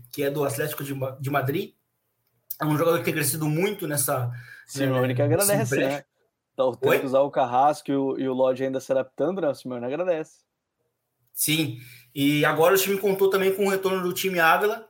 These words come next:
Speaker 1: né? Por, ficou um tempo se-, lesionado e, e fez gol hoje, né? Então acho que é um time que não vai,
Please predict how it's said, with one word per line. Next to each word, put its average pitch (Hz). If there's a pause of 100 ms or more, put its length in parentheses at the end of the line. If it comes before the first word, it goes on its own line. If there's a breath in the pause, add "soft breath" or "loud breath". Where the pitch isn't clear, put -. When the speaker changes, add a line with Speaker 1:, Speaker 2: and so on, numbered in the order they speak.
Speaker 1:
né? 139
Por, 127 (160)
ficou 147
um -
tempo 156
se-, 143
lesionado 143
e, 151
e - (100)
fez 175
gol 147
hoje, 196 (360 loud breath)
né? 139
Então 147
acho -
que 156 (340)
é 151
um 160
time 180
que 180 (320 loud breath)
não 226
vai, 196